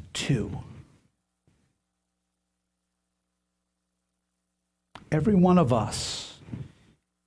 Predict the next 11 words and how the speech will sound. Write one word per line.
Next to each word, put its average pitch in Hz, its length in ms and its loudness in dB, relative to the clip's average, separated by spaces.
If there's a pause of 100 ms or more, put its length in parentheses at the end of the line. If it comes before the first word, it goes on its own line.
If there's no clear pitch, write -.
is 139 160 2
a 160 60 4
Barabbas. - 1200 -4 (1200)
Every 165 240 4
one 196 260 6
of 139 140 4
us - 600 -4 (1900)
was 185 100 -6
deserving 147 540 6
of 131 180 6
death. - 540 -4